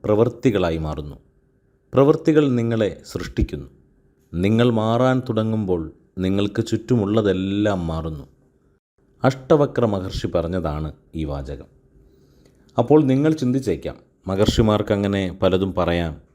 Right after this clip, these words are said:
ഞാൻ അനാവശ്യമായ അമിതമായ ചിന്തകളെ കൊണ്ട് പൊറുതിമുട്ടി. ഒരു കാര്യത്തിലും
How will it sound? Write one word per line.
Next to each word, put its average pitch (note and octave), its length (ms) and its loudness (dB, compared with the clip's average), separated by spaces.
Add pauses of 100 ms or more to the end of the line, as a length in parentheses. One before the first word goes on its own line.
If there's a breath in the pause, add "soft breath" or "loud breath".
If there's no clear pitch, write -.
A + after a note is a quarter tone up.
(260)
ഞാൻ G2 380 2
അനാവശ്യമായ A2 840 2
അമിതമായ G#2 680 2
ചിന്തകളെ G2+ 500 -2
കൊണ്ട് F#2+ 280 -2
പൊറുതിമുട്ടി. F2 840 -2 (680)
ഒരു C3+ 260 6
കാര്യത്തിലും F#2+ 640 -2